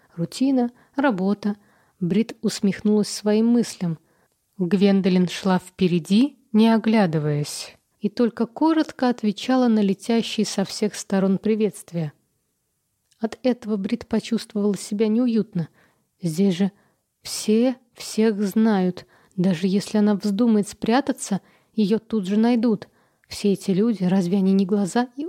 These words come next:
уши господина Дроссельфлауэра? Наконец шумная улочка осталась позади,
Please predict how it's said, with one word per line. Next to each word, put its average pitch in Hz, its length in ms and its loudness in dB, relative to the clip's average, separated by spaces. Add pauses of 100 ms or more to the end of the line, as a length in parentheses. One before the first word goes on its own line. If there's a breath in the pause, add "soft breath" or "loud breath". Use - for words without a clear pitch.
уши 233 360 0
господина 196 640 0
Дроссельфлауэра? 202 960 0 (600)
Наконец 247 500 0
шумная 254 360 2
улочка 233 500 0
осталась 214 440 0
позади, 202 640 0